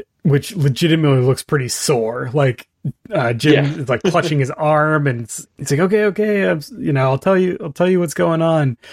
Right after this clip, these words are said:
Speaker 1: And it seems like he's in pain. But so he gets thrown into, like, the chair that's kind of in the corner with the little book rack divider between
Speaker 2: Yeah.
Speaker 1: that room and the, and the kitchen. As he is,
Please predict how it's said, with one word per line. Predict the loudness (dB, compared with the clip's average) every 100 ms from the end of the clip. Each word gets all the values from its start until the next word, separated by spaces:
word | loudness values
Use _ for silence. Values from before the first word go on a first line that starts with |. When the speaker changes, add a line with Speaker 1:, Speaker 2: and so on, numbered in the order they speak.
| -14 -4
Speaker 1:
And | -2 -2 -4 _ -4
it | -4 0
seems | -2 0
like | -4
he's | -4 -4 -4
in | -4
pain. | -2 0 -2 -4 _ _ -8
But | -4 -2
so | 0 0
he | 2 0 0 -2 _ _ -20 -4
gets | -2 0
thrown | 0 2 2
into, | 2 0
like, | 0
the | 0 -6
chair | -2 0 2 2 2 0
that's | -4 -6
kind | -2 -2
of | 0
in | -4
the | -6
corner | -2 0 2 2
with | 2 0
the | 0
little | 0 0 0 -2 -4 _ -8
book | -2 -2 0
rack | 0 0 -4 -10 -6
divider | -2 -2 0 0 -2
between | -2 -6 -4 -2 -4 -6 -2
Speaker 2:
Yeah. | -2 -2 -4
Speaker 1:
that | -4 -4 -4
room | -4 -2
and | -6
the, | -6 -6 -6
and | -4
the | -4 -6 -12 -12
kitchen. | -6 -6 -8 -12 _ -4
As | 0 0 -2
he | -6 -4 0
is, | 2 2 0